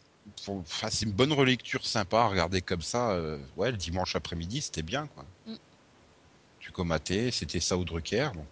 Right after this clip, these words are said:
Speaker 1: euh, bon, bah,
Speaker 2: Oui.
Speaker 1: c'était bien. <laughs>
Speaker 2: Ouais,
Speaker 1: Et
Speaker 2: c'est quand même assez marrant aussi, donc.
Speaker 1: Ouais, et, et donc, euh,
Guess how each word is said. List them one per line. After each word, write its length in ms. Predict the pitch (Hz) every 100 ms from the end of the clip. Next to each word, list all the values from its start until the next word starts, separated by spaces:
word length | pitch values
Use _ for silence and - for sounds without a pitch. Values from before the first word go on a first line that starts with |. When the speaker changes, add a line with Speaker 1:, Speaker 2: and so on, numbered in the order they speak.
| -
Speaker 1:
euh, 40 | 71
bon, 80 | 85 73
bah, 260 | 52 58 64 - _ - - - - - - - - - -
Speaker 2:
Oui. 280 | - - -
Speaker 1:
c'était 240 | - - 104
bien. 320 | 196 247 156 - - - - -
<laughs> 80 | 214 - 220 - 214 - - - - - - - - - - - - -
Speaker 2:
Ouais, 80 | 131
Speaker 1:
Et 140 | 139
Speaker 2:
c'est 260 | - - 202
quand 100 | 214
même 80 | 233
assez 180 | 240 277
marrant 360 | 285 285 294
aussi, 240 | 254 220 214
donc. 280 | 156 156 170 175 - - - - - -
Speaker 1:
Ouais, 160 | 107 - - -
et, 360 | 131 113 113 120
et 40 |
donc, 300 | 113 131 -
euh, 200 | 104 98